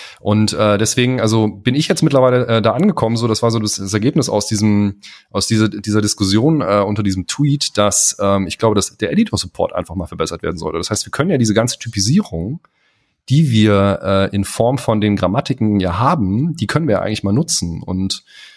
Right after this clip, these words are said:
vielleicht nicht in Form von TypeScript, sondern vielleicht schreiben wir wirklich mal einen dedizierten Parser, der das alles genau versteht und dann eben auch nicht nur eine Property-Validierung macht, sondern sich auch, ne, Fontface, Deskriptoren oder Media, ähm,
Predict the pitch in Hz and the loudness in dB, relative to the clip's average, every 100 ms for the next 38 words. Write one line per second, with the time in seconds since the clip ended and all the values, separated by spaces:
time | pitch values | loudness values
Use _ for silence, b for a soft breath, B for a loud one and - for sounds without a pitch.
0 | B - - 113 139 - 117 127 202 - | B -10 0 2 2 2 4 4 4 0
1 | - 123 120 123 135 143 - 110 101 107 | 2 0 2 0 0 -2 0 -2 -2 -2
2 | 120 - - 226 - 127 120 113 117 - | -2 -2 -6 -6 0 0 2 0 0 0
3 | 101 135 131 123 123 120 113 104 120 123 | 0 2 2 2 2 2 0 -2 -4 -2
4 | 113 110 104 101 90 113 135 - 135 123 | 2 2 2 0 0 0 0 0 -2 0
5 | 113 110 - 104 117 160 160 120 110 110 | 0 -2 -6 0 2 2 2 2 2 2
6 | 113 110 - 110 117 - 101 101 - 101 | 2 0 0 -2 -2 0 2 2 0 -2
7 | - 120 160 104 107 104 110 104 - 117 | 2 0 0 0 0 0 -2 -2 -2 -2
8 | - 101 - 131 139 123 101 101 101 107 | 0 -2 0 -2 0 0 0 2 0 0
9 | 104 123 - - 104 101 101 - 98 98 | 2 0 -2 0 2 2 0 -2 -2 -2
10 | - B B B B - 120 123 - 131 | -6 B B B B -4 -2 0 -2 -2
11 | - 117 113 - 113 - - 123 117 113 | 0 0 0 -2 -4 -4 -4 2 2 2
12 | 98 101 107 117 113 110 107 101 101 101 | 0 2 2 2 4 4 2 -2 -4 -4
13 | 98 98 | -4 -4